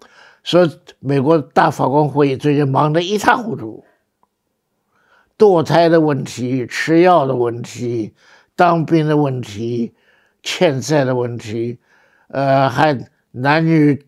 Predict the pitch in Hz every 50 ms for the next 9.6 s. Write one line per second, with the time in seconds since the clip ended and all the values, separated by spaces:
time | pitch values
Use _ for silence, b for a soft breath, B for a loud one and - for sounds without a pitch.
0 | _ _ - - 135 135 147 147 - 175 160 131 147 135 127 127 139 135 139 -
1 | - 170 160 139 127 120 117 117 113 - - 107 113 117 110 107 113 - _ _
2 | _ _ _ _ _ _ _ _ _ _ _ - 139 123 - B B B B B
3 | B B B B B - 226 247 247 247 226 180 180 175 170 160 165 160 151 143
4 | 127 113 120 120 117 - 123 _ _ _ - 123 135 131 - b b b b b
5 | - - - 214 175 165 139 135 143 139 139 147 151 147 139 131 131 135 120 -
6 | - - 101 - - b b b b b b b b b b - - - 160 175
7 | 214 240 233 220 180 175 190 180 156 135 - - 147 135 127 131 127 113 - 131
8 | 139 127 135 143 135 - 123 123 135 156 196 226 226 208 190 143 127 - - -
9 | 180 175 156 131 104 131 131 117 113 110 110